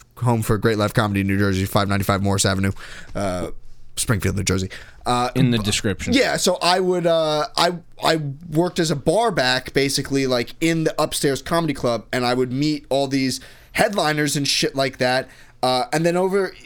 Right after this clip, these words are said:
Speaker 1: just before Corona or whatever, like, there's still similar headliners that I'm, are seeing, but it's a lot of younger people, and you do the,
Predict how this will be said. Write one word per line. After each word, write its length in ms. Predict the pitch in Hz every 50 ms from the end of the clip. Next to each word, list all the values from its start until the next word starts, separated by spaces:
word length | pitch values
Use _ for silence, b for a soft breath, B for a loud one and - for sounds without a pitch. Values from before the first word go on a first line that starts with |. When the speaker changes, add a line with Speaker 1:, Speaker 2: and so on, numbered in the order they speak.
| - 165 135 -
Speaker 1:
just 200 | - 190 226 220
before 280 | 226 226 - - 208 202
Corona 520 | 196 - - 180 156 151 160 185 185 180
or 160 | 156 - 127 131
whatever, 380 | 131 131 127 127 117 123 120 117
like, 240 | 117 117 117 - - _ - -
there's 280 | 151 147 156 160 156
still 220 | - - 214 214 175
similar 540 | - - - - 175 165 175 170 156 143
headliners 540 | 135 139 143 143 147 151 151 156 156 160 147
that 120 | - 156 143
I'm, 300 | 143 143 139 135 139 - - -
are 80 | 139
seeing, 340 | 139 - - 151 156 160 156
but 160 | 139 135 107 B B B B B
it's 140 | 135 131 -
a 40 | 165
lot 160 | 165 185 220
of 100 | 233 180
younger 400 | 147 117 135 151 180 208 190 180
people, 500 | 151 - 151 143 139 135 139 135 135 127 B B B B B -
and 140 | 143 156 151
you 440 | 151 170 175 165 156 147 147 135 131 - - - - - _ - - _ - -
do 200 | - - 202 220
the, 80 | 208 185